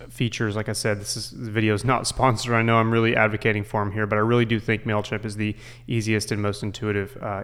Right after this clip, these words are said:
E S P out there, in my opinion. But they have this feature called Journeys where you can set the activation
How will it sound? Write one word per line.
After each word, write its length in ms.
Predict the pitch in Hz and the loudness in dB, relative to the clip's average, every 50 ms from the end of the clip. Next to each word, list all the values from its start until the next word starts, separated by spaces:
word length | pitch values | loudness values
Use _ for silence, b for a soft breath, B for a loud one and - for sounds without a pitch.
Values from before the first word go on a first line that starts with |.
| - | -4
E 100 | 120 110 | -2 -2
S 120 | 104 98 - | -2 -2 -4
P 260 | - - 110 117 - | -8 -8 -8 -8 -6
out 260 | - 113 110 - - | -4 -4 -4 -4 -4
there, 160 | 120 120 120 | -4 -4 -2
in 140 | 110 107 - | -2 -4 -2
my 160 | 117 107 104 | -2 -2 -2
opinion. 460 | 104 - - 117 113 113 117 113 107 - B B B B B B B B | -2 -2 -4 -2 0 0 0 0 -2 -4 B B B B B B B B
But 80 | 127 | 0
they 80 | 120 135 | 2 4
have 180 | 139 160 170 165 | 6 6 6 6
this 160 | 175 156 - | 4 2 2
feature 260 | - 160 147 - 139 | 0 0 0 -2 -2
called 280 | - - 135 135 123 110 | 2 4 4 4 4 4
Journeys 540 | 117 123 120 123 151 180 190 185 - 151 | 2 4 4 4 4 2 0 0 -2 -2
where 120 | 131 127 123 | 0 2 2
you 160 | 117 120 123 | 2 0 -2
can 240 | 120 - 131 120 110 | -2 0 0 0 0
set 380 | - - - 143 143 139 - | 0 0 2 0 0 0 -2
the 180 | - 135 135 - - | -4 -4 -4 -4 -4
activation 960 | 117 120 120 - - - 117 104 101 110 107 110 107 - - 165 170 180 180 | -4 -4 -4 -4 -2 -2 -2 2 2 4 4 4 2 2 0 0 2 0 0